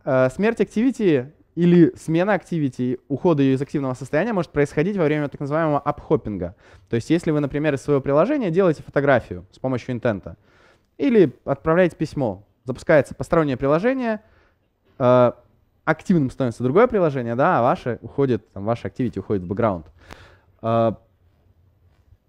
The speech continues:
операционная система может убить ваше приложение, пока оно находится в бэкграунде. Это нормальное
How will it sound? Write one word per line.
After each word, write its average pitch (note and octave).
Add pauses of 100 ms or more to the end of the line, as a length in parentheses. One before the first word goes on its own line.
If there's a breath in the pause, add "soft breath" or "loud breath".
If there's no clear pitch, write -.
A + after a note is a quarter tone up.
(160)
операционная D3
система C4
может A#3+
убить G#3
ваше G#3
приложение, E3+
пока C#3+
оно C3
находится C3
в A2
бэкграунде. B2
Это C3
нормальное D3